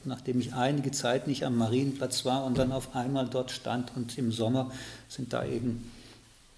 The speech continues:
Tausende von Leuten auf dem Platz. Und das ist natürlich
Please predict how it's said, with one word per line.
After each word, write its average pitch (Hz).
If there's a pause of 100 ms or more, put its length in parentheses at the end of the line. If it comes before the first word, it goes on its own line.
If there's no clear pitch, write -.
(200)
Tausende 170
von 117
Leuten 113
auf 117
dem 127
Platz. 123
Und 120
das -
ist -
natürlich 151